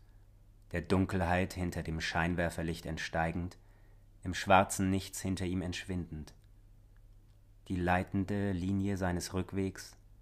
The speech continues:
an dem Wald entlang, aus dem sie gestern gekommen waren.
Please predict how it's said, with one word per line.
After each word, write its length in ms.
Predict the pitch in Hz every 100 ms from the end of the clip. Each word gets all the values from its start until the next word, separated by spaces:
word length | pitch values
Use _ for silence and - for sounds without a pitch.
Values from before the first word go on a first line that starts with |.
| - -
an 200 | - 87
dem 260 | 82 101 101
Wald 300 | 92 92 85
entlang, 460 | 82 80 80 80 78 - - - - - - - -
aus 160 | 80 -
dem 140 | 87
sie 140 | 76 78
gestern 400 | 85 - 85 82
gekommen 420 | 85 90 80 71
waren. 300 | 69 71